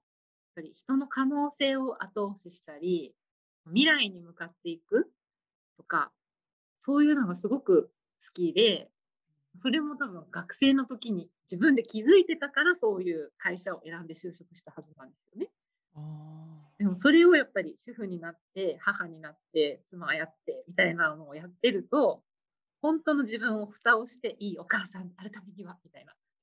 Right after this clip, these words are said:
Speaker 1: とか、<laughs> なんか、旦那さんが全然いないから家のこと頑張らなくちゃとか、なんかそういう、なんか、べきねば、べきねばでみたいなんで、自分の本質を蓋をしてしまっていたっていうのがありますね。
Speaker 2: うん。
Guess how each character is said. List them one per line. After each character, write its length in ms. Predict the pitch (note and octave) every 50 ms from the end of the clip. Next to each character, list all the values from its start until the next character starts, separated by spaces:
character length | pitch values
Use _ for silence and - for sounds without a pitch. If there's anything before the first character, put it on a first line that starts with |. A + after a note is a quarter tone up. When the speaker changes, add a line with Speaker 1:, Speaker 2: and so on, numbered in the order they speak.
| _ _
Speaker 1:
と 80 | F#3
か、 100 | - -
<laughs> 240 | - C#4+ B3+ A#3 F#3
な 120 | G3+ A3+ A#3
ん 100 | G3 -
か、 180 | - E3 - _ _ _ _ _ _ _ _ _ _ _ _ _
旦 220 | F#3 F#3+ G3+ G3+ G3+
那 100 | G#3+ F#3
さ 120 | G#3+ G#3+
ん 40 | G3+
が 60 | G#3
全 220 | - A3 A3 G#3 G3+
然 120 | B3 A3+
い 60 | A#3
な 140 | A#3 B3+ C4
い 80 | C4 B3+
か 100 | A3 G#3+
ら 80 | G3+
家 160 | G3+ G#3+ A3
の 80 | G#3+ G#3+
こ 80 | - A3+
と 140 | - G#3
頑 160 | G#3+ G3+ G3+ -
張 100 | A#3 A#3+
ら 80 | C#4+
な 100 | D#4+ E4
く 60 | E4
ち 100 | - -
ゃ 80 | C#4 B3+
と 80 | - F3+
か、 80 | F#3+
な 120 | F#3 F3+ F3
ん 20 |
か 80 | G#3 G3+
そ 140 | - G3+
う 80 | G3+ F#3+
い 80 | F#3 F3+
う、 60 | E3+ D#3+
な 80 | D#3+
ん 40 | D#3
か、 40 | - _ _ -
べ 100 | C#4 -
き 140 | - G3
ね 140 | F#3 C4 B3+
ば、 140 | F#3+ F3+ E3+
べ 120 | F3 -
き 100 | - -
ね 100 | G3+ G#3
ば 120 | G3 G3 E3+
で 80 | D#3+
み 80 | D#3+ F3
た 100 | E3 D3+
い 60 | D3
な 100 | D3+ C#3
ん 100 | D3 _ -
で、 100 | F3 D#3
自 180 | D3 - F#3
分 220 | F3 G#3+ B3+ A#3 A3
の 100 | A#3+ A3
本 220 | A#3 G#3+ A3 A#3+
質 200 | - - _ G3
を 100 | F#3+ F#3
蓋 280 | F#3+ - _ - G#3 G#3
を 80 | F#3+ G3+
し 80 | -
て 80 | - G#3
し 140 | - - F#3
ま 120 | F3+ F3+
っ 80 | F3+ - _ -
て 80 | D#3
い 40 | D3+
た 180 | - - C#3+ C3
っ 120 | - _
て 80 | _ D#3
い 100 | D#3 D#3
う 40 |
の 120 | D#3+ E3 E3+
が 300 | A3 D#4+ D#4 - - - _ _ _ _ _ _ _
あ 80 | E3
り 120 | D#3 C#3 C3+
ま 100 | - _
す 140 | _ D#3
ね。 60 | D#3+ G#3+
Speaker 2:
う 20 |
ん。 440 | B3 D#3+ - - - D#3+ - -